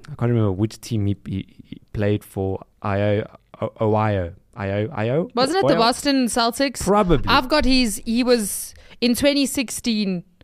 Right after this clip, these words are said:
Speaker 2: he was up for several teams, including the Boston
Speaker 1: You see?
Speaker 2: Celtics, where he appeared in eighteen games
Speaker 1: I guess
Speaker 2: between
Speaker 1: they would've
Speaker 2: twenty twenty-one and twenty twenty-two.
Speaker 1: I guess he would have jumped around.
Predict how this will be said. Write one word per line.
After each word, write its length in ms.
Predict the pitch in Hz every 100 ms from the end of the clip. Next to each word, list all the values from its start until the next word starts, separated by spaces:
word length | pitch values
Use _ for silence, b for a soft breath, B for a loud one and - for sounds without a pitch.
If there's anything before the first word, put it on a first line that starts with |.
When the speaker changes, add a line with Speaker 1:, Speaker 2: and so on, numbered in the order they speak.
| b b
Speaker 2:
he 160 | - 226
was 160 | 220 -
up 180 | 240 -
for 120 | 240
several 400 | - 262 240 233
teams, 380 | - 226 214 -
including 580 | 202 190 240 240 214
the 80 | 208
Boston 360 | 185 190 - 214
Speaker 1:
You 40 |
see? 140 | 196 214
Speaker 2:
Celtics, 420 | 208 233 185 196
where 120 | 214
he 180 | 208 208
appeared 320 | - 254 233
in 120 | 214 -
eighteen 460 | 202 190 226 208
games 380 | 196 185 190 175 -
Speaker 1:
I 80 |
guess 80 | 214
Speaker 2:
between 180 | - 202
Speaker 1:
they 80 | 131
would've 220 | 117 120
Speaker 2:
twenty 160 | 226 202
twenty-one 160 | 190 185
and 100 | 180
twenty 180 | 208 185
twenty-two. 380 | 202 185 170
Speaker 1:
I 40 | 110
guess 220 | 180 113
he 60 | 117
would 120 | 110
have 100 | 98
jumped 320 | 107 101 -
around. 400 | 98 98 92